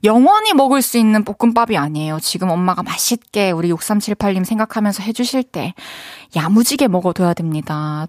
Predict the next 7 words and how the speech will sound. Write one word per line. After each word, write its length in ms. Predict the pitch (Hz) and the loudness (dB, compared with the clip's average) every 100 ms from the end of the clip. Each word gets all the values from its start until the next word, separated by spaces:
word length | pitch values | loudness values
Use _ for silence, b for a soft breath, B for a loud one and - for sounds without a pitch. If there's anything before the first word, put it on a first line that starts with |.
| - | -4
또 260 | 196 196 190 | 0 2 2
나중에 460 | 170 190 202 196 - | 0 0 2 2 0
그리워질 680 | - 202 240 311 302 254 226 | -4 0 2 4 2 2 2
날이 200 | 190 196 | 2 0
분명히 800 | - - 254 349 370 381 381 320 | -2 0 0 2 2 4 4 2
옵니다. 800 | 151 151 170 147 139 147 196 302 - _ _ _ B B B B B | 0 -2 -2 0 0 0 2 0 -2 _ _ _ B B B B B
이주명님께서 920 | 226 262 311 311 262 226 190 226 190 | 2 4 4 6 4 4 2 2 0